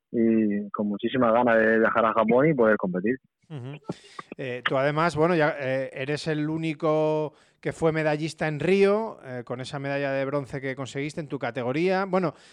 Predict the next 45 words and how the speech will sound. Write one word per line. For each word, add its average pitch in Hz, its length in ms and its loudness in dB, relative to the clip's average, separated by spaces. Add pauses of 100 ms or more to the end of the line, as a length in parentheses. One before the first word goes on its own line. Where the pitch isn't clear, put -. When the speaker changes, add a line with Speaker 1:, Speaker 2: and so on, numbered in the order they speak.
(140)
Speaker 2:
eh, 156 180 -6
en 147 120 -8
Río 180 220 4
era 214 120 2
la, 208 220 4
er-, 165 280 -8
eras 175 340 -4
P 190 200 0
T 185 260 0
cuatro, 185 360 2
¿no? 202 160 0
Y 214 80 2
ahora 175 160 4
has 170 80 -4
pasado 175 340 0
a, 165 440 2
o 143 60 -10
sea, 151 180 -6
no 156 240 -8
sé 170 100 -12
si 156 120 -12
se 143 120 -8
han 160 60 -6
modificado 151 440 -4
las 139 140 -4
categorías, 156 840 -4
eh, 135 260 -6 (400)
eh, 123 720 -10
eh, 131 80 -12
y 127 80 -6
ahora 135 120 -2
estás 131 200 -12
en 151 100 -10
P 147 140 -6
T 147 80 -8
S 139 180 -10
cinco, 180 460 -4 (440)
o, 131 60 -8
o, 123 840 -6
bueno, 131 560 -10
no 135 80 -8
sé 131 80 -14
si 151 100 -6
puedes 143 240 -2
explicar, 147 460 -4